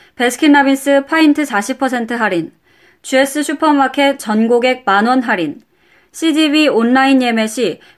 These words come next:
본인과 동반 일 인 포함 최대 팔천 원 할인 중 한 가지를 선택해 더블 할인 멤버십 혜택을 받을 수 있습니다. 더블 할인 멤버십 기간은 삼월 일 일부터 십이월 삼십일 일까지입니다.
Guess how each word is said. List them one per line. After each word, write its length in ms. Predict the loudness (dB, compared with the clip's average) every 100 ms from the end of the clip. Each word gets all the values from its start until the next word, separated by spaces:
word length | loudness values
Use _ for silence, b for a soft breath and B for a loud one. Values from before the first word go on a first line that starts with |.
| -4
본인과 640 | 0 4 4 4 4 2
동반 400 | 0 -2 0 0
일 160 | 2 0
인 200 | 0 -4
포함 420 | 0 0 0 -4 -6
최대 360 | -2 0 0
팔천 400 | 0 -2 2 2
원 140 | 2 2
할인 340 | 0 -2 -2
중 220 | -2 -4
한 180 | 0 2
가지를 320 | 2 0 -2
선택해 640 | -2 -4 -6 -4 -4 -4 -8 b b b
더블 300 | -2 2 2
할인 340 | 4 2 0
멤버십 480 | 0 0 0 -2 -4
혜택을 380 | -4 -4 -2 0
받을 260 | 0 -4 -4
수 140 | -6
있습니다. 680 | -10 -8 -8 -4 -4 -4 _ _ b b b b b b
더블 320 | -2 2 4
할인 240 | 4 4
멤버십 480 | 2 2 0 -2 -4
기간은 460 | -2 0 0 -2 -6
삼월 420 | 0 2 2 2
일 140 | 0
일부터 560 | 0 -2 -6 -2 0 0
십이월 500 | -4 0 2 4 2
삼십일 500 | 2 0 0 -2 0
일까지입니다. 840 | 0 -2 -6 -4 -6 -6 -8 -12